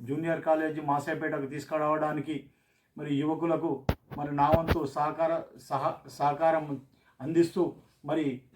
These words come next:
జూనియర్ కాలేజీని మాసాయిపేటకు తీసుకొచ్చి వారికి మరి విద్యలో మంచి తోడ్పాటును అందించాలని చెప్పి కోరుకు-, కోరుకుంటా ఉన్నాను నేను. మరియు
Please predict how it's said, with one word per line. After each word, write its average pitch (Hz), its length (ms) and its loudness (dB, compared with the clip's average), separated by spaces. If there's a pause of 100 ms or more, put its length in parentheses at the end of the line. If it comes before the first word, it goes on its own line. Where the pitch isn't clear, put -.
జూనియర్ 170 380 2
కాలేజీని 165 540 2 (240)
మాసాయిపేటకు 143 580 -2
తీసుకొచ్చి 160 640 -4 (280)
వారికి 151 420 -2 (800)
మరి 143 380 -4 (760)
విద్యలో 156 680 2
మంచి 156 560 -2 (880)
తోడ్పాటును 165 460 2
అందించాలని 160 600 0
చెప్పి 156 440 -6 (1160)
కోరుకు-, 156 400 -6 (880)
కోరుకుంటా 165 440 2
ఉన్నాను 165 240 4
నేను. 180 180 -2 (840)
మరియు 160 440 4